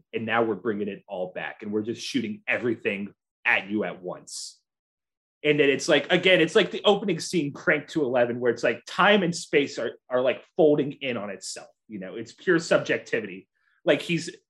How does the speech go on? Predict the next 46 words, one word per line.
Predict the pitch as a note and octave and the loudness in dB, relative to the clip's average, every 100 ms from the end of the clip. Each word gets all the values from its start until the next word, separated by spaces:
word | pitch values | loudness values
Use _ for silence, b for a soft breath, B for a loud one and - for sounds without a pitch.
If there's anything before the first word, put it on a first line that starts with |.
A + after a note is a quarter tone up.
| C#3+ | 2
remembering | D#3+ D#3+ D#3+ D3+ C#3+ B2+ B2+ | 2 4 2 6 4 4 0
all | C3+ C3+ C#3+ | 4 4 4
these, | D3+ C#3+ | 2 0
like, | A#2+ | -2
conversations | - C#3 A#2+ A#2+ - A#2 F#2+ G2+ F2+ | 0 0 0 -4 -4 -6 -6 -10 -14
he's | G2+ - | -16 -10
had | G2+ G2+ | -8 -8
with | G2 - | -10 -14
people, | G2+ G#2+ | -12 -8
all, | A#2+ C3+ C3+ | 0 0 2
like, | B2 A2+ _ _ - _ _ _ _ | 0 -2 _ _ -20 _ _ _ _
you | E3 | 2
know, | C#3 A#2+ | 4 4
he's | B2 F3 E3+ - - | 4 2 2 -2 -14
hearing, | - F3 E3+ D#3+ D3+ | -8 0 4 4 2
like, | C#3 - | -2 -4
he's | - C#3 - | -4 -4 2
seeing, | E3+ E3 D#3 | 2 4 2
like, | C3 A#2 C3 | 2 0 0
you | |
know, | B2 A2+ | 0 2
hearing | D3 C#3+ | 2 2
his | C#3+ - | -2 -10
pep | - D#3 - | -2 -2 2
talk | C#3 - | 0 0
with | G#2+ | -6
Pops, | - A2 - - | -4 -4 -4 -10
his | G#2 | -8
mom's | C3+ C3 B2 B2 B2 | 0 2 2 0 -6
words | B2 A#2+ A#2 | 0 0 0
of | G#2+ | -2
encouragement, | G2+ A2 G2+ F#2+ G2 G2 | -8 -4 -4 -6 -16 -16
like, | G2+ _ | -16 _
"Racer | B2 A2 - G#2 | -6 -4 -2 -2
X, | G2 - - - _ _ _ - | -2 -6 -18 -18 _ _ _ -6
you | C3+ | -2
know, | A#2 G#2 G#2 B B - | 0 0 -2 B B -8
it | D3+ | 2
doesn't | D3+ D3+ D3 | 2 2 0
matter | C3 B2 A#2+ | 2 2 0
if | B2 | 0
racing | B2+ G2 - G#2 | -2 -2 -4 -8
never | A2 F#2+ F2+ | -8 -8 -10
changes," | - F#2 F#2+ F#2+ B2 | -10 -10 -14 -14 -8
you | G#2 | -4
know? | F#2+ F#2+ | -4 -6